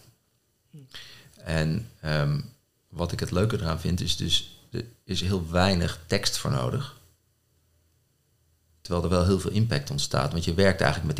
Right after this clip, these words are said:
Speaker 2: iets anders dan met tekst.
Speaker 1: Mhm. Ja, ja, ja. Ja, inderdaad, dus eigenlijk die connectie, eh,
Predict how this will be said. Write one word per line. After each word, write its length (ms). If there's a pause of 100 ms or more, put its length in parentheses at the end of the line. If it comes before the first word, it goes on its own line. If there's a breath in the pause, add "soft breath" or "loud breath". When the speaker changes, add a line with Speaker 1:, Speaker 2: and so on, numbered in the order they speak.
Speaker 2:
iets 60
anders 240
dan 120
met 200
tekst. 540 (100)
Speaker 1:
Mhm. 340 (260)
Ja, 220 (420)
ja, 260 (920)
ja. 160 (1040 soft breath)
Ja, 100
inderdaad, 440
dus 160
eigenlijk 320
die 140
connectie, 920
eh, 120